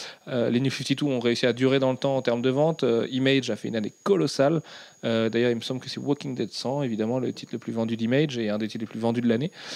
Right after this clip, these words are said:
Euh, Marvel s'est bien relancé et deux mille treize devrait être pas mal aussi. Donc, si D C arrive à poursuivre dans sa très bonne lancée sur les New fifty-two, on risque d'avoir une année deux mille treize qui est encore mieux que deux mille douze. Donc, euh, voilà, c'est quand même bien pour la croissance de l'industrie. Il y a bien un truc qui croît en ce moment dans le monde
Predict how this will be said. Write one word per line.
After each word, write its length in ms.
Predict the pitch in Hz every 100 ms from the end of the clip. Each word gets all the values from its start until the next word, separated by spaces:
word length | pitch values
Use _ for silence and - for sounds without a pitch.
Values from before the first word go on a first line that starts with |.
| - - -
Euh, 300 | 135 131 127
Marvel 420 | 139 139 143 143
s'est 140 | -
bien 120 | 135 127
relancé 320 | 131 135 185
et 300 | 202 165 123
deux 140 | 127
mille 120 | 127
treize 200 | 120 139
devrait 180 | 127 113
être 80 | 113
pas 80 | 117
mal 160 | 120
aussi. 240 | 120 - 180
Donc, 160 | 165
si 180 | - 190
D 140 | 175 156
C 240 | - 165
arrive 220 | 139 139
à 80 | 117
poursuivre 400 | - 127 - 139
dans 80 | 117
sa 160 | -
très 180 | 113 -
bonne 180 | 143 139
lancée 280 | 135 131 135
sur 120 | 131
les 60 | 120
New 80 |
fifty-two, 420 | 120 - 120 160 185 - - - -
on 40 |
risque 140 | 127 147
d'avoir 160 | 143
une 60 | 143
année 100 | 135
deux 120 | 131
mille 120 | 135
treize 320 | 131 147 139 117 -
qui 220 | 113 113
est 40 |
encore 280 | 117 117 147
mieux 200 | 160 175
que 60 | 160
deux 80 | 143
mille 180 | 135
douze. 340 | 135 196 196 147
Donc, 320 | 147 139 127
euh, 340 | 127 120 120 120 120
voilà, 260 | 117 120
c'est 160 | 165 139
quand 100 | 123
même 240 | 123 127
bien 200 | 127 147
pour 120 | 156
la 80 | 123
croissance 540 | - 139 131 156 147 -
de 80 |
l'industrie. 400 | 131 123 117 -
Il 60 | 160
y 20 |
a 40 | 113
bien 180 | 127
un 80 | 123
truc 180 | - 131
qui 140 | -
croît 200 | 123 -
en 80 | 139
ce 120 | 131
moment 140 | 127 131
dans 80 | 120
le 60 |
monde 240 | 123 175